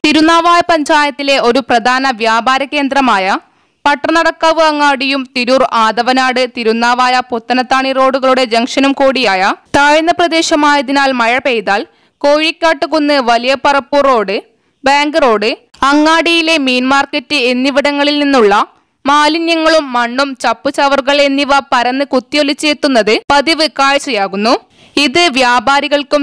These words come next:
സ്ഥാപനങ്ങളിൽ എത്തുന്നവർക്കും ഏറെ പ്രയാസമാണ് സൃഷ്ടിക്കുന്നത്.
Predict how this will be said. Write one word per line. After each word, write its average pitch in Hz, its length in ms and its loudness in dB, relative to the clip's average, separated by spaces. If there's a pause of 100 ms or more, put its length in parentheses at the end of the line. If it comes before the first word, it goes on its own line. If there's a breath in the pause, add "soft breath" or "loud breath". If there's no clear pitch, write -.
സ്ഥാപനങ്ങളിൽ 269 720 0
എത്തുന്നവർക്കും 269 640 0 (460 soft breath)
ഏറെ 302 280 2
പ്രയാസമാണ് 294 720 0
സൃഷ്ടിക്കുന്നത്. 214 560 -4